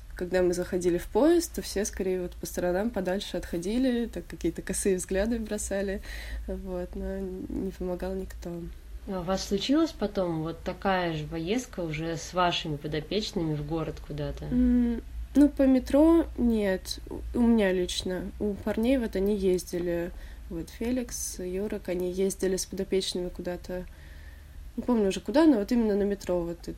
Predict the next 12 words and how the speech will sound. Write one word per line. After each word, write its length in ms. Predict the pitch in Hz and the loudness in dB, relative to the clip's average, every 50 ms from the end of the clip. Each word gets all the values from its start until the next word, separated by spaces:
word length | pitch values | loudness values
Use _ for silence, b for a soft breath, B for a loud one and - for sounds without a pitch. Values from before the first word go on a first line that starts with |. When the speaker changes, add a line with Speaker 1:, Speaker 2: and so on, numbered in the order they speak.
| - | -8
Speaker 1:
таким 300 | - 185 175 - 180 175 170 | -8 -8 -6 -4 -4 -4 -4
вот 100 | 170 - | -6 -6
своим 300 | - - 202 196 185 180 | -4 -2 0 0 0 0
ходом. 560 | - - 285 330 294 294 262 240 220 - - | 0 2 4 4 6 4 4 2 2 0 -4
А 320 | - - 190 190 190 196 196 | -4 -6 -6 -4 -4 -4 -4
я 140 | 190 202 220 | -2 -2 0
ездила 460 | 226 220 220 214 208 - 202 190 196 | 2 2 2 2 0 0 0 0 0
только 300 | 190 - 190 190 - - 196 | 0 -2 -4 -4 -4 -4 -2
на 100 | 190 190 | -2 -2
автобусе, 580 | 190 - - 220 240 247 269 240 - - - 175 | -4 -4 -6 -4 -2 -2 -2 -2 -2 -4 -4 -6
вот, 100 | 170 - | -8 -8
который 420 | - - - - 170 170 170 170 | -10 -10 -8 -6 -6 -4 -4 -4